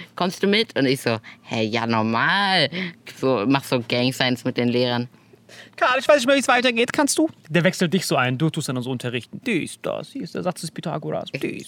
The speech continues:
Speaker 2: das. Aber bist du auf einer Hauptschule, Gymnasium oder was, was, auf was bist du?
Speaker 1: Ich bin auf einer Realschule. Boah, das mit dem Rauchen müssen wir im Nachhinein nochmal cutten. Ich will auf gar keinen Fall, dass ich nachher so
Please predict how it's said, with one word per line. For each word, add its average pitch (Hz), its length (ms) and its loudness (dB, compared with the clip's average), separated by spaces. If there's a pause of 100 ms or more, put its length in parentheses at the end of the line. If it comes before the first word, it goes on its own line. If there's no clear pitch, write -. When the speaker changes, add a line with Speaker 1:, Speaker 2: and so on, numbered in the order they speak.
Speaker 2:
das. - 100 -14 (300)
Aber 135 140 -4
bist 185 160 -4
du 233 40 0
auf 160 60 0
einer 147 220 2
Hauptschule, 240 380 2
Gymnasium 190 420 2
oder 160 240 0
was, 170 160 -6
was, 165 160 -4
auf - 100 -8
was 175 100 -4
bist - 160 -8
du? 311 140 -8
Speaker 1:
Ich 127 140 -2
bin 113 340 2
auf 110 220 -4
einer 110 340 -4
Realschule. 131 680 -6 (680)
Boah, 120 120 0
das 113 100 0
mit 123 140 0
dem 127 80 0
Rauchen 135 300 2
müssen 135 200 0
wir 123 80 2
im 120 80 2
Nachhinein 120 380 2
nochmal 117 220 0
cutten. - 280 -2
Ich 117 160 -4
will 117 60 0
auf 113 100 -2
gar 120 160 -4
keinen 113 140 -6
Fall, 117 160 -2
dass 113 140 -6
ich - 40 -14
nachher 113 240 -4
so 123 140 -18